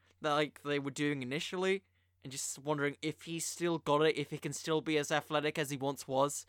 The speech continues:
and play that in comparison to M J F, a guy who's in the early stages of his career, but he's also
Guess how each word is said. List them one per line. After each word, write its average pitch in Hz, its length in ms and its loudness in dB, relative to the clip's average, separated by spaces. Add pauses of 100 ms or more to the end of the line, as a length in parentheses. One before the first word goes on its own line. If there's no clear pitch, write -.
(220)
and 165 100 -14
play 180 300 2
that 170 260 4
in 151 120 -4
comparison 151 640 0
to - 180 -6
M 151 140 0
J 143 200 0
F, 156 200 0
a 156 40 -4
guy 135 260 2
who's 139 140 -8
in 139 120 -4
the 120 100 -6 (800)
early 214 320 8
stages 202 460 0
of 196 80 -4
his 208 160 -8
career, 214 480 4 (640)
but 160 100 0
he's 156 140 2
also 170 560 4